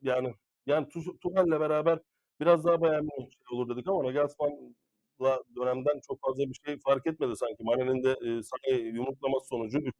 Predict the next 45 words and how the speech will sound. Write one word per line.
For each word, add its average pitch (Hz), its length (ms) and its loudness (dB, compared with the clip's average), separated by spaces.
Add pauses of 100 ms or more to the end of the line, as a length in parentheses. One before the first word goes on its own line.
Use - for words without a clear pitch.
yüz 123 120 -6
bin 120 120 0
euro 127 160 4
mu, 110 80 2
beş 113 180 0
yüz 117 140 0
bin 117 120 6
euro 131 140 10
mu 117 100 6
ceza 113 240 4 (120)
aldı, 123 260 4 (300)
kadro 135 280 0
dışı - 160 -10
kaldı 104 260 4
biliyorsunuz. 139 420 -2
Affedilecek 131 600 0
mi, 123 80 2
oynayacak 135 400 0
mı 165 140 0
bilmiyorum. 110 400 2
Geçen 123 220 2 (520)
lig 170 140 2
maçında 123 340 0
mesela, 120 360 4 (500)
e, 113 60 -2
Freiburg 139 380 2
maçında 127 280 0
karşılıklı 131 400 -2
gol 131 180 2
var 139 180 2
önermiştim 110 420 0
orada 104 200 2
biliyorsunuz. 147 420 0 (960)
Ee, 113 360 8
ilk 127 140 -4
yarıdan 131 300 2
da 110 100 -2
bir 123 120 0
buçuk 113 200 -10
üst - 140 -14
beklemiştik, 113 480 -8 (160)
gelmedi 127 240 2
ama 160 220 2
orada 160 280 4 (320)
Sané, 160 360 2